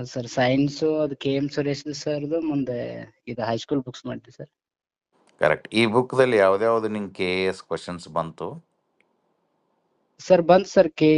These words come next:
Speaker 1: ಇದು ಹಿಸ್ಟ್ರಿ ಬಂತು ಸರ್. Almost ಡೈರೆಕ್ಟ್ ಕ್ವಶನ್ಸ್ ಇದ್ವು ಸರ್.
Speaker 2: ಹ್ಮ್, ಹ್ಮ್.
Speaker 1: ಮುಂದೆ ಪಾಲಿಟಿನೂ ಇತ್ತು ಸರ್.
Speaker 2: ಹ್ಮ್.
Speaker 1: ಮುಂದೆ ಜಿಯೋಗ್ರಫಿನೂ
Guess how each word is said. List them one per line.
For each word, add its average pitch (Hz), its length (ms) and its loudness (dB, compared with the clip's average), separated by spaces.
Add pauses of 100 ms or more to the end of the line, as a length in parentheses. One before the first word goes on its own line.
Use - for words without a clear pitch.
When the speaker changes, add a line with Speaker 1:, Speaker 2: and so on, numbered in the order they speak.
Speaker 1:
ಇದು 147 240 2
ಹಿಸ್ಟ್ರಿ 147 420 4
ಬಂತು 175 280 6
ಸರ್. 135 220 4 (220)
Almost 123 500 -4
ಡೈರೆಕ್ಟ್ 123 340 0
ಕ್ವಶನ್ಸ್ 127 380 -4
ಇದ್ವು 113 180 -16
ಸರ್. 151 220 -10 (100)
Speaker 2:
ಹ್ಮ್, 95 220 -6
ಹ್ಮ್. 85 300 -8 (760)
Speaker 1:
ಮುಂದೆ 127 320 -4 (500)
ಪಾಲಿಟಿನೂ 143 540 2
ಇತ್ತು 131 260 -2
ಸರ್. 143 200 2 (320)
Speaker 2:
ಹ್ಮ್. 87 380 -6 (720)
Speaker 1:
ಮುಂದೆ 135 260 0
ಜಿಯೋಗ್ರಫಿನೂ 156 800 2